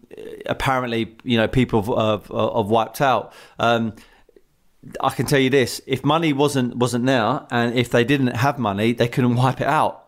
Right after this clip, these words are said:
So, so therefore, it's the root to all good as well. Um, and money only ha-, enhances who you are. If you're a bad person, you're gonna be an enhanced bad person. If you're a good person, you're gonna be an enhanced good person. Now, can good people or bad people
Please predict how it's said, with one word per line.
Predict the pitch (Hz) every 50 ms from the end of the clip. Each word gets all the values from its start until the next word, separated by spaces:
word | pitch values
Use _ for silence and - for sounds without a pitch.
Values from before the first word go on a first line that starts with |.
| _
So, | - - - 131 123 117 127
so | - 139 120
therefore, | 117 143 147 135 135 - 135 120 110 -
it's | 127 117 -
the | - 123
root | 113 127 139 135 131
to | - 139
all | 127 123 117
good | 113 - 143 120
as | 113 117 104
well. | 127 147 139 113 101 95 - - - - - - -
Um, | - 123 123 123 120 120 - - - -
and | 120 127
money | 131 156 170 170 156 147
only | 156 151 139
ha-, | 131 143 143 143 -
enhances | 139 127 127 135 139 139 123 - 120 104
who | 120 123
you | 117 110 113 113
are. | 131 123 113 101 87 - - - - - -
If | - 135 -
you're | 135 135
a | 127 -
bad | 160 160 156 151
person, | - 151 151 151 147 - 160 147 147 - - - - -
you're | - - 127 -
gonna | 131 127 123
be | 95 117 117 117 113 - -
an | 113 117
enhanced | 117 113 110 127 131 123 113 -
bad | - 113 107 101
person. | - 113 107 104 98 - 113 101 98 -
If | - 123 -
you're | 127 120 117
a |
good | - - 123 -
person, | 139 139 127 120 - - 123 113 117
you're | 117 117 107
gonna | 120 113 101
be | 117 113
an | 110
enhanced | 110 113 131 135 127 107 -
good | - 110 -
person. | - 107 104 101 - - 107 98 95 - - - - -
Now, | 127 131 123
can | - - 143 139 120
good | - 151 139 -
people | - 151 143 135 135 - 135 131
or | 120 117 117
bad | - 143 139 135 123 -
people | 127 123 117 117 - 127 120 117 120